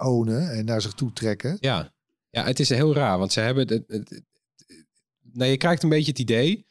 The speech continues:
Speaker 2: iedereen voelt aan zijn water dat het hier naartoe gaat, maar wat hier
Speaker 1: Ja?
Speaker 2: dan is,
Speaker 1: Oh.
Speaker 2: is niet helemaal duidelijk. Nou, in ieder geval, iedereen heeft volgens mij in de gaten dat, dat ze weer iets nieuws moeten doen. Mensen worden zenuwachtig, de grote bedrijven worden zenuwachtig.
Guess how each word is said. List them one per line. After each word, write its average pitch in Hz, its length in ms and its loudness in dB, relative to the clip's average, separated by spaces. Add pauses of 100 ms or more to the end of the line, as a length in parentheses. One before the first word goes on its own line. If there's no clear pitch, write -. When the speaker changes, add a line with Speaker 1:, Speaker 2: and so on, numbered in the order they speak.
(320)
Speaker 2:
iedereen 156 460 4
voelt 147 360 2
aan 127 120 2
zijn 117 120 0
water 127 400 2
dat 139 120 0
het 127 120 -6
hier 120 220 2
naartoe 113 340 2
gaat, 135 420 -2 (580)
maar 113 120 0
wat 127 180 0
hier 120 180 4
Speaker 1:
Ja? 156 80 6
Speaker 2:
dan 240 180 4
is, 131 240 2
Speaker 1:
Oh. 120 220 2 (440)
Speaker 2:
is 131 180 0
niet 135 100 4
helemaal 123 220 4
duidelijk. 117 360 2
Nou, 147 140 2
in 156 80 2
ieder 147 140 2
geval, 135 240 2
iedereen 139 320 2
heeft 135 200 -2
volgens 123 280 0
mij 131 160 4
in 131 60 4
de 123 80 4
gaten 123 340 0
dat, 117 200 -2
dat 117 180 0
ze 127 120 2
weer 123 160 2
iets 120 160 0
nieuws 131 220 2
moeten 90 220 0
doen. 78 280 -6
Mensen 104 300 -4
worden 104 180 0
zenuwachtig, 117 560 2
de 104 60 -4
grote 110 280 0
bedrijven 113 320 0
worden 117 180 -2
zenuwachtig. 110 640 -2